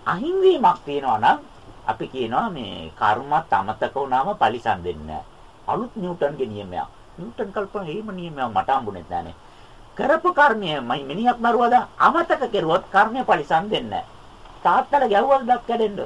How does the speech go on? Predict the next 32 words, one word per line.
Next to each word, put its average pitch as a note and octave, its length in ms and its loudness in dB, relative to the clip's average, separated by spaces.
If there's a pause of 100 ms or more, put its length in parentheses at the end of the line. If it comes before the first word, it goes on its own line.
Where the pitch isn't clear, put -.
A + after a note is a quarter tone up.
(120)
ඔව්. B3+ 160 2 (580)
අමතක D#4+ 500 0
කෙරුවොත් E4+ 340 0
කර්ම C#4+ 280 4
පරිසම් A3 400 0
දෙන්නේ A3+ 180 -2
නෑ. D3+ 100 2
ඕම C#4 180 4
අලුතෙන් D#4 440 2
අපි E4 180 -2
තියරියක් E4+ 500 -2
හදනවා, D3+ 380 2
විෂයක් C#3 340 -4
හදනවා. A2 400 -4 (640)
අමතක D#4 420 0
වුණොත් D4+ 220 2
දැන් A#3+ 160 0
කර්මය F3+ 300 2
මතක D#3+ 280 0
නැත්තම් C#4 320 -2
පරිසම් D#3+ 340 0
දෙන්න C3+ 180 -4
කෙනෙකුත් A#2+ 420 -4
ඉන්න C#3 160 -4
එප-, C#3 180 0
බෑනේ. C#4+ 380 4 (800)
කර්මයක් E3 580 2
මතක E3+ 380 0
නැත්තම් C4 440 0
කාටද D4+ 340 2
පරිසම් D4+ 380 0
දෙන්නේ? - 300 -10